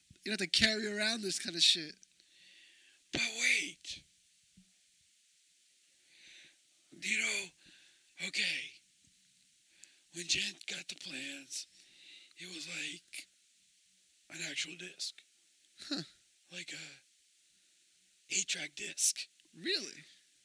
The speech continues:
Speaker 2: And then, or tape.
Speaker 1: Yeah, yeah, yeah.
Speaker 2: And it was
Speaker 1: Yeah.
Speaker 2: a card.
Speaker 1: Yeah.
Speaker 2: And then it was R two.
Speaker 1: Yeah.
Speaker 2: And so it's
Speaker 1: It was a little floppy disk.
Speaker 2: Yeah. Man.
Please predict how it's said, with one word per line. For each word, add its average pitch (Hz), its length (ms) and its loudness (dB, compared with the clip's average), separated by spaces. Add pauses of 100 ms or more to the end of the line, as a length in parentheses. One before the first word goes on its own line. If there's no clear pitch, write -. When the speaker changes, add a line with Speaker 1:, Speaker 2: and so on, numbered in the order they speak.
(120)
Speaker 2:
And 170 100 -8
then, 175 340 -2 (140)
or 156 100 -18
tape. 190 540 -6
Speaker 1:
Yeah, 277 240 10
yeah, 277 300 6
yeah. 294 220 4 (140)
Speaker 2:
And 170 120 -4
it 175 100 -4
was - 140 -2
Speaker 1:
Yeah. 240 60 -4
Speaker 2:
a 262 40 -6 (300)
card. 277 180 -4 (120)
Speaker 1:
Yeah. 208 260 2 (520)
Speaker 2:
And 165 100 -8
then 170 140 -4
it 185 40 -6
was 185 140 0
R 175 260 -4
two. - 120 -2 (880)
Speaker 1:
Yeah. 151 280 -4 (200)
Speaker 2:
And 175 160 -18 (1080)
so - 140 -6 (180)
it's - 260 4
Speaker 1:
It - 40 -8
was 170 80 0
a 185 40 4
little 196 140 2
floppy 202 380 -2
disk. 156 320 -4 (200)
Speaker 2:
Yeah. 170 280 -8 (3750)
Man. 170 640 -2